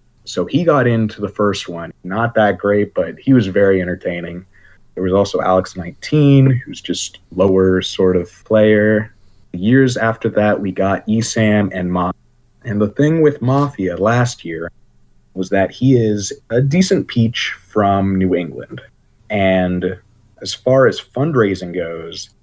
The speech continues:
New England got together a huge amount of votes, and, like, they just bought all of these votes and held them off till the very last minute on the first vote,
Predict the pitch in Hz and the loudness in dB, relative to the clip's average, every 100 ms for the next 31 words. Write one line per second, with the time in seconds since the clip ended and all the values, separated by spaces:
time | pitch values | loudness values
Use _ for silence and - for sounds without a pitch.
0 | _ _ 95 117 147 131 131 107 92 92 | _ _ -2 2 2 4 2 2 0 -2
1 | 98 95 - 92 95 92 85 85 85 - | 0 0 -2 -2 0 2 0 -2 -2 -6
2 | _ _ _ _ _ 95 95 92 92 90 | _ _ _ _ _ -10 -8 -6 -6 -8
3 | - _ _ - - - 127 147 127 117 | -12 _ _ -20 -20 -4 2 4 4 4
4 | 113 - - - _ _ _ 104 104 107 | 0 -4 -6 -10 _ _ _ -2 2 2
5 | 95 87 92 80 76 - - - 87 82 | 0 -2 -2 -2 -4 -10 -10 -10 -10 -12
6 | 90 - 92 98 - 110 110 107 104 104 | -8 -4 -2 -4 -4 0 2 2 2 0
7 | 98 98 95 95 92 92 92 - - _ | 0 -4 -4 -2 0 0 -2 -14 -16 _
8 | _ - 90 - 120 123 117 101 98 98 | _ -18 -12 0 0 2 0 0 -2 -4
9 | - _ - 95 90 90 - 90 113 123 | -8 _ -8 -4 -2 -4 -8 -2 2 4
10 | 113 107 104 - 98 90 85 - 92 92 | 4 2 -2 -6 -6 -4 -6 -8 -8 -6
11 | - _ 95 92 - - 90 92 82 85 | -8 _ -6 -6 -6 -12 -4 -2 -2 -6